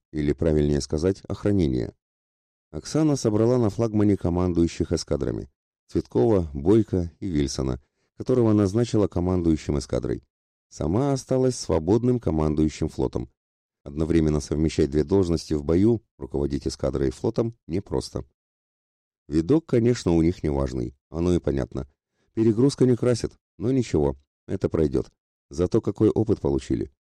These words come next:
Командующие, поздравляю с победой, которая нам далась нелегко, но мы справились. Пришлось поработать на пределе возможностей.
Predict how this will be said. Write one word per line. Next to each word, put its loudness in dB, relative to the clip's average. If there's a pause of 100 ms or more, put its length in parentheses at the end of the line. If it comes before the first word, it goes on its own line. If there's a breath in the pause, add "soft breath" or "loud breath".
(640)
Командующие, 2 (300)
поздравляю 4
с -4
победой, 2 (120)
которая 0
нам 0
далась 0
нелегко, 0
но 0
мы 2
справились. -2 (600)
Пришлось 0
поработать 0
на 0
пределе 4
возможностей. 0